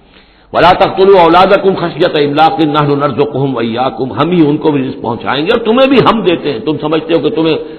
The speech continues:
رزق خود اپنے ذریعے سے مل رہا ہے، یہ رزق ہم نے ہے جو تمہیں دیا ہے۔ "ان قَتْلَهُمْ کان خِطًّا کبیرا۔" یقیناً ان کو قتل کرنا جو ہے بہت بڑی خطا ہے۔ "وَلَا تَقْرَبُوا الزِّنَا۔"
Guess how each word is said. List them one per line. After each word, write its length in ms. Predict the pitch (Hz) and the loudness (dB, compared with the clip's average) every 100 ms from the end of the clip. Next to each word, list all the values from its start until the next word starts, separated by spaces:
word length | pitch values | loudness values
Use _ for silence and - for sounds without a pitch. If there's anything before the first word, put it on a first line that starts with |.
| - | 0
رزق 160 | 175 - | 0 0
خود 260 | - 185 - | 0 2 0
اپنے 260 | - 196 | -4 -4
ذریعے 340 | 220 214 220 220 | -2 0 2 2
سے 60 | |
مل 180 | - 147 | 0 -2
رہا 200 | 113 - | -4 -6
ہے، 60 | - - - | -10 -18 -12
یہ 100 | - | -6
رزق 240 | 117 143 113 | -4 -4 -4
ہم 80 | 135 | -2
نے 120 | 196 | 0
ہے 120 | 139 | 0
جو 120 | 117 | -2
تمہیں 240 | 104 113 92 | -4 -8 -8
دیا 280 | 87 85 | -10 -10
ہے۔ 100 | 82 - - - - - | -10 -14 -20 -20 -10 -4
"ان 220 | 156 143 | -2 -2
قَتْلَهُمْ 500 | 156 156 165 160 151 | -2 0 0 0 0
کان 300 | 131 139 135 | -2 -2 -2
خِطًّا 280 | - - 120 101 | -6 -6 -8 -10
کبیرا۔" 440 | 95 117 139 117 - - - | -6 -4 0 -2 -2 -10 -6
یقیناً 420 | 127 123 165 170 | -6 2 2 2
ان 100 | 143 | -2
کو 120 | 135 135 | -2 -6
قتل 280 | 123 127 | -6 -6
کرنا 340 | 117 107 110 113 | -8 -8 -8 -6
جو 140 | 104 | -2
ہے 100 | 123 | -2
بہت 160 | 104 123 | -2 -4
بڑی 260 | 98 185 175 | 0 0 0
خطا 400 | - - 85 78 | -6 -6 -6 -6
ہے۔ 100 | - - - - - - | -12 -18 -20 -20 -20 -2
"وَلَا 220 | 113 147 | 2 2
تَقْرَبُوا 480 | 151 151 160 165 165 | 2 0 2 2 2
الزِّنَا۔" 360 | 165 185 190 | 2 2 0